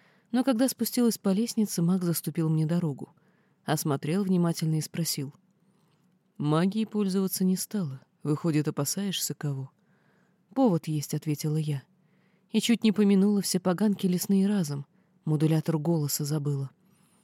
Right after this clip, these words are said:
Да что ж за день-то такой? Пришлось опять бежать в избу, а хранябушка почему-то за мной пошёл.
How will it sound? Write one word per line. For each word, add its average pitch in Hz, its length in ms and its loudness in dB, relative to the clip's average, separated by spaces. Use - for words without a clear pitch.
Да 160 100 2
что 180 180 2
ж 160 60 2
за 196 140 4
день-то 170 320 4
такой? 165 400 -2
Пришлось 226 400 0
опять 202 260 -2
бежать 160 320 -2
в 156 80 -2
избу, 151 300 -2
а 196 100 -2
хранябушка 233 540 2
почему-то 175 440 -2
за 180 140 2
мной 170 200 2
пошёл. 143 420 -4